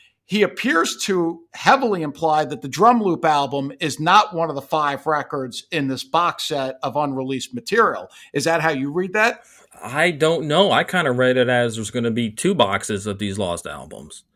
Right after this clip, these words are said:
Speaker 2: Uh, first off, going back to what we heard, we heard it was double the, you know, be ten disc, and, and to have only, to have him mention, say, five albums, and I'm wondering if there's gonna be a volume one and a volume two.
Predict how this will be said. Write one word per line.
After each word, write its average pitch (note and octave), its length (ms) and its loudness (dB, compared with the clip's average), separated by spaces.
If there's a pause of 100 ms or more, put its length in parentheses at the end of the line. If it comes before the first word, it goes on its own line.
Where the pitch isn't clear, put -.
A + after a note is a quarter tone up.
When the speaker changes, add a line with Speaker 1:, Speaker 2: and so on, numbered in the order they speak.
(640)
Speaker 2:
Uh, E2 280 -14 (560)
first C3 340 4
off, A#2 180 4
going A#2+ 280 6
back A2+ 380 8
to - 120 -6
what G#2+ 180 0
we G#2 120 -2
heard, C3 360 6
we B2+ 120 4
heard B2 200 6
it C3 60 6
was B2+ 540 0 (520)
double C3+ 500 6 (300)
the, A2+ 160 -10 (320)
you B2 120 -6
know, A#2 40 -6
be B2 200 -2
ten G#3+ 260 4
disc, - 460 -2 (580)
and, A2 640 4 (840)
and A#2 120 -4
to A2 80 0
have B2 220 6
only, B2 280 6
to G#2+ 120 2
have A#2 160 4
him A2+ 120 4
mention, A2+ 280 0
say, G#2 180 2
five E3 380 6
albums, A#2+ 460 6
and A#2 100 4
I'm A#2 120 2
wondering A#2+ 340 4
if A#2 100 2
there's A2+ 220 -2
gonna A2+ 160 0
be A2 200 0
a A2 60 2
volume A2 380 0
one G#2 180 0
and G#2+ 140 -2
a - 20 -4
volume G2 360 0
two. C3 340 4